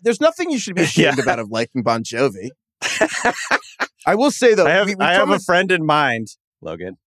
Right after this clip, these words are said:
Speaker 2: who is going to make fun of me for liking Bon Jovi. I can already feel
Speaker 1: Well,
Speaker 2: it,
Speaker 1: you know
Speaker 2: but
Speaker 1: what,
Speaker 2: I like,
Speaker 1: Logan?
Speaker 2: I like Bon Jovi.
Speaker 1: Get outta here.
Speaker 2: <laughs>
Speaker 1: The, we were,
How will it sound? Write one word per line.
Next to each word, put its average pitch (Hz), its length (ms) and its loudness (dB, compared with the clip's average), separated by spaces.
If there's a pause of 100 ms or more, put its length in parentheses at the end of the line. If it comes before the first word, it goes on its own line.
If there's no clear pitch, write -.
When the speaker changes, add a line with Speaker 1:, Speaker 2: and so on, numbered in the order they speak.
Speaker 2:
who 113 140 -2
is 110 140 -2
going 113 260 0
to 110 100 -10
make 104 200 -4
fun 110 160 -2
of 101 60 -6
me 98 100 -6
for - 160 -12
liking 98 280 -6
Bon 92 180 -8
Jovi. 85 320 -6
I 85 60 -10
can - 140 -16
already 92 200 -10
feel - 160 -2
Speaker 1:
Well, 277 120 2
Speaker 2:
it, 247 60 -10
Speaker 1:
you 277 60 -2
know 311 80 4
Speaker 2:
but 285 140 2
Speaker 1:
what, - 80 4
Speaker 2:
I - 0 -
like, 269 120 2
Speaker 1:
Logan? 294 80 -2
Speaker 2:
I 131 80 4
like 147 180 0
Bon 143 160 2
Jovi. 120 140 0
Speaker 1:
Get - 100 2
outta 294 180 2
here. 113 260 -6 (460)
Speaker 2:
<laughs> - 240 -6 (480)
Speaker 1:
The, 196 280 2 (640)
we 196 140 0
were, 233 80 0